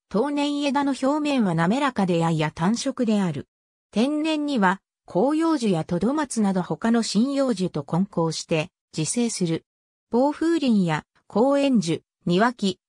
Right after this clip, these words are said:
盆栽葉樹として植えられる。粘湿浄土に適し、朝根性である。萌芽力は、比較的弱い。伴走に弱く、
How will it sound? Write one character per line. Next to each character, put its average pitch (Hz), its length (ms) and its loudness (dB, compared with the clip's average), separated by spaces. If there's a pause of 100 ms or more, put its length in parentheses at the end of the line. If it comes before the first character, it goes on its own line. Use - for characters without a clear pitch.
盆 214 220 2
栽 285 260 0
葉 277 200 2
樹 202 160 0
と 208 100 -2
し - 120 -8
て 175 120 -2
植 160 140 2
え - 20 0
ら 196 140 0
れ 175 120 0
る。 151 200 -6 (440)
粘 226 220 2
湿 - 320 -4
浄 285 240 0
土 208 140 2
に 175 100 2
適 170 260 -2
し、 - 300 -4 (320)
朝 170 260 -2
根 285 260 -2
性 220 220 2
で 160 160 0
あ 151 100 -2
る。 131 180 -8 (460)
萌 294 220 2
芽 330 140 0
力 262 280 0
は、 175 220 0 (240)
比 - 120 -20
較 269 220 -2
的 269 320 -4
弱 196 220 2
い。 135 160 -6 (540)
伴 208 140 2
走 285 320 -2
に 269 140 -4
弱 233 220 0
く、 160 240 -4